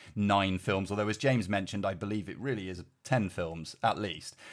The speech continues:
um, that, that he's responsible for, but he would like to forget maybe one, one or two of those. Um, this one here, the ninth feature,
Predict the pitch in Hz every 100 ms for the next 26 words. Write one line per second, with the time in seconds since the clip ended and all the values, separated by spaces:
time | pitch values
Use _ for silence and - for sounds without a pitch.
0 | - 131 123 117 110 107 - 104 104 -
1 | 101 - 98 90 101 - 120 92 98 101
2 | 92 113 95 90 104 101 98 104 98 -
3 | - 98 98 87 95 87 87 87 - 98
4 | 92 - 98 82 113 101 120 98 - -
5 | 156 - 127 127 127 120 _ _ _ 139
6 | 123 208 - 170 180 160 131 151 87 82
7 | 113 120 131 127 - - 143 135 - -
8 | 90